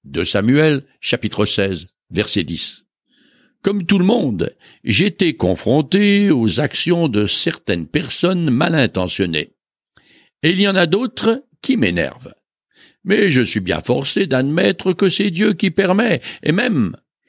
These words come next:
qui orchestre toutes mes irritations. Bien sûr, elles sont parfois difficiles à vivre,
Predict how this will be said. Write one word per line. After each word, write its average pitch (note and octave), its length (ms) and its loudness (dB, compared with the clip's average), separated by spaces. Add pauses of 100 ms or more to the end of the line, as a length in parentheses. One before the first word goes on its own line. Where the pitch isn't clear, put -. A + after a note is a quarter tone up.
(160)
qui A#2 280 2
orchestre G3 840 -2 (320)
toutes B3 400 0 (320)
mes F#2 160 2
irritations. F2 760 -2 (520)
Bien D3 160 0
sûr, A#3 360 2 (300)
elles F3+ 140 0
sont F#3 180 0
parfois A#2+ 320 0
difficiles C#4+ 800 0
à D4+ 80 2
vivre, F4+ 460 0